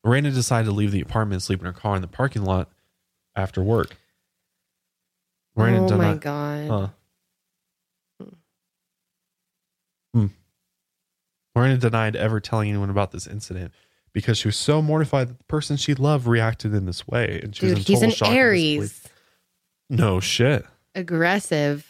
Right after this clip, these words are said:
Speaker 1: Yeah.
Speaker 2: And they're known for being really aggressive in sex, like men. I even talked about this in my video with Kathleen.
Speaker 1: Yeah, you did.
Speaker 2: Yes.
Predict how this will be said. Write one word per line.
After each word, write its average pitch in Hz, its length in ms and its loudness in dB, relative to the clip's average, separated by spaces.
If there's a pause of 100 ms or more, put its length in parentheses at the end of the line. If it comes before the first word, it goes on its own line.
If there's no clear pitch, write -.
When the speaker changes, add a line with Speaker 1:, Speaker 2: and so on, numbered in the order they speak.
Speaker 1:
Yeah. 107 460 0
Speaker 2:
And 220 100 4
they're 233 140 6
known 202 300 4
for 214 140 0
being 196 200 4
really 175 220 4
aggressive 160 420 0
in 156 140 2
sex, - 560 -6
like 139 160 -8
men. 135 480 -10
I 160 100 -4
even 208 240 4
talked - 360 -6
about 156 260 -2
this 147 320 -6
in 151 420 -4
my 147 140 -4
video 143 240 -2
with 131 120 -6
Kathleen. 139 600 -10 (460)
Speaker 1:
Yeah, 123 260 4
you 101 180 -2
did. 110 400 0 (380)
Speaker 2:
Yes. - 580 -18